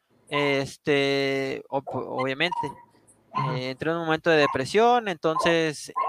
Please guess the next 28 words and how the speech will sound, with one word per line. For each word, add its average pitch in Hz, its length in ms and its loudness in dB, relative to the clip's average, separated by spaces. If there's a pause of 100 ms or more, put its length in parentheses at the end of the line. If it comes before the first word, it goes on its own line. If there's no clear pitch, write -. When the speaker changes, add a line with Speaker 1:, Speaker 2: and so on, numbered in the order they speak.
(180)
Speaker 1:
Eh, 127 760 -4
un 165 180 -2
día 175 120 6
de 170 80 10
repente, 170 760 2
s-, - 100 -8 (280)
ella 180 180 4
decidió 151 540 4
salir 185 340 2
de 190 80 0
esta 185 160 0
depresión, 156 380 -2
dijo, 165 120 -6
"¿Sabes 175 180 -2
qué? 196 300 2 (380)
Al 123 220 -6
carajo, 214 640 2 (220)
mi 139 160 -10
hija 151 320 2 (320)
ya 139 220 2
está 135 320 -2
muerta, 165 460 0 (1000)
pero 190 400 6 (280)
voy 156 200 2 (100)
a, 156 880 4 (420)
voy 165 260 2
a 170 460 6
encontrar, 147 760 6